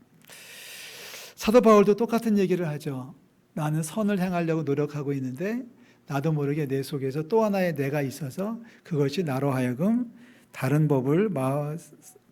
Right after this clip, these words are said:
죄의 법으로 나를 끌고 가고 있다. 나는 지금 선-, 선하게 살려고 노력하고 있는데 내 속에서 또 다른 것이 있는데 그것이 나, 내가 지금 두 사람이 내 속에서 지금 싸우고 있어요." 라는 고백을 하고 있지 않습니까?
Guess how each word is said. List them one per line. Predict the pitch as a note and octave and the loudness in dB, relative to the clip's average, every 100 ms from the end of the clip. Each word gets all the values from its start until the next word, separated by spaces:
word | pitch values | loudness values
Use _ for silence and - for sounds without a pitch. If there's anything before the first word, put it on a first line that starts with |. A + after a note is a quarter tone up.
| - | -6
죄의 | D3+ D3 D#3 | 4 8 8
법으로 | C#3 A#2+ C3+ F#3+ | 4 0 -2 -4
나를 | C3 D3 | -4 -6
끌고 | G#3+ A#3+ A3 | -6 -4 -4
가고 | C#3 C3+ | -4 -6
있다. | C3 - C#3+ D3 | -8 -10 -18 -8
나는 | C#3+ F3 F#3 | -4 -4 -4
지금 | G3+ A3 G#3+ - - - _ | -4 -6 -8 -16 -20 -20 _
선-, | - - G#3 | -18 -12 -8
선하게 | A#3 - C4 B3 A#3+ | -8 -2 4 6 6
살려고 | A#3 A#3 G#3+ G#3 | 4 2 2 2
노력하고 | F#3 F3+ F3+ E3+ D#3+ | 2 0 -2 -4 -2
있는데 | D#3 E3 D3 | -4 -4 -2
내 | E3 | -2
속에서 | F#3+ D#3+ D3 E3+ | -2 -4 -2 -4
또 | A#3 | -4
다른 | A3 D3 D#3+ E3+ | -4 -4 -2 -2
것이 | D3+ C#3+ G3 E3+ | -4 -6 -6 -4
있는데 | C#3 C#3 F#3+ A#3 B3+ - - | -4 -4 -4 -4 -6 -16 -20
그것이 | - F3 F3+ G3 | -2 0 2 -2
나, | C3 C#3 E3 - | -4 -6 -8 -8
내가 | D#3+ D#3 F3+ | -2 0 0
지금 | G3 F#3+ | 0 -2
두 | F3+ F3 | -2 0
사람이 | G3 F3 D#3 F#3+ | 0 0 -2 0
내 | E3 | 0
속에서 | D#3+ F#3 D#3+ E3 | 0 -2 -2 -4
지금 | D3 D3+ | -6 -8
싸우고 | D#3 A3+ A3+ F#3+ | -6 -4 -2 -2
있어요." | D#3+ - D3 D3 | -4 -4 -4 -4
라는 | C#3 C3+ C#3 | -4 -4 -4
고백을 | D3 C3 C3 C3 | -4 -4 -4 -4
하고 | C3 | -8
있지 | B2 - | -8 -8
않습니까? | C#3 - D3+ D#3 F3+ | -10 -8 -10 -10 -16